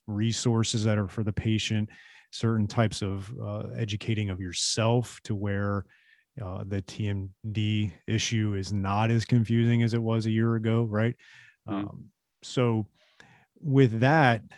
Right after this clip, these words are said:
Speaker 1: you kind of as a, as a backdrop of that, um, does that resonate with you a little bit in your clinical experience over the years of how, like, how much more are you in system one now?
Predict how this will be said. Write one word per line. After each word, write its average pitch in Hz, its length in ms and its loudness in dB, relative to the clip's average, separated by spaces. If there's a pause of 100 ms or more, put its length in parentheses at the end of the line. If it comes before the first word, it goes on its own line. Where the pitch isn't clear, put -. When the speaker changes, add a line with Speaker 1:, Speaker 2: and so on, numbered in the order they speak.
(260)
Speaker 1:
you 135 160 -6
kind 127 240 4
of 113 120 4
as 107 140 -2
a, 110 160 -6
as 113 140 -10
a 104 80 -8
backdrop 113 540 -6
of 98 100 -6
that, 101 220 -2 (560)
um, 104 480 -4 (560)
does 131 120 6
that 175 120 10
resonate 147 540 8
with 135 180 6
you 147 140 8
a - 20 8
little 143 160 8
bit 147 140 8
in 120 60 4
your 120 200 6
clinical 127 420 4
experience 123 480 4
over 117 160 4
the 113 80 2
years 113 440 4
of 101 80 0
how, 107 240 4
like, 107 200 0 (420)
how 123 180 6
much 123 260 4
more 117 240 4
are 110 80 4
you 113 220 6
in 101 80 2
system 110 360 0
one 107 280 2
now? 107 420 2